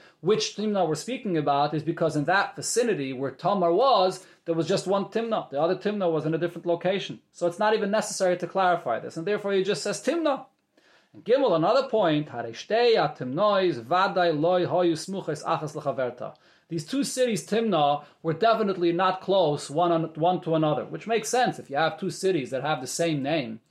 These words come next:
if there are two cities that were right near each other, why would you name two cities right near each other with the same name?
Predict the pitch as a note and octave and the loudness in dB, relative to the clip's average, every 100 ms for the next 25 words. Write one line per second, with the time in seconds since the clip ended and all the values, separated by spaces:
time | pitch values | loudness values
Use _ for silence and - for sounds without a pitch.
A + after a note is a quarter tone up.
0 | _ - - C#3+ G3+ - F#3+ F3 C#3+ C3+ | _ -10 -6 -4 -4 -4 0 0 0 0
1 | C3 D#3 E3 D#3+ E3+ D3+ - F3 D3+ B2+ | 2 2 2 0 0 0 0 0 0 2
2 | D3+ D3+ D3+ D3+ D3 E3 - F3 B2 D3 | 0 0 -2 -2 -4 -8 -4 -4 -2 -2
3 | D3 D3+ D3 C#3+ D#3+ C#3+ C3 B2 D3 C#3 | 0 0 -2 -2 -2 -2 -6 -6 -4 -2
4 | C#3 A#2 | -4 -4